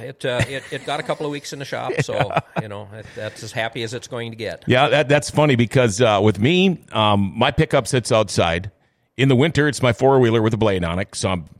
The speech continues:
Speaker 2: I don't have to worry about that. All I gotta do is open up the door and I start pushing snow.
Speaker 1: Mm-hmm.
Speaker 2: And in the summer, it's my boat.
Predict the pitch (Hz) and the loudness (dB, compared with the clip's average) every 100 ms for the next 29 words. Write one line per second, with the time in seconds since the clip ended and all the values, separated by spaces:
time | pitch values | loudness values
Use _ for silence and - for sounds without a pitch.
0 | - 78 110 127 143 135 131 127 110 104 | -12 -4 0 0 0 2 4 4 4 2
1 | 107 120 98 107 104 98 117 98 107 120 | 2 2 2 2 2 2 4 4 4 2
2 | 117 - 95 120 113 82 - 113 120 - | 0 0 2 4 2 0 -2 -2 -2 -2
3 | 123 135 127 117 95 95 120 - - - | -2 0 -2 -2 -2 -2 -8 -20 -20 -6
4 | 107 120 104 - 143 135 113 - 117 98 | 0 2 2 0 0 2 2 2 2 4
5 | 117 104 - | 4 4 -2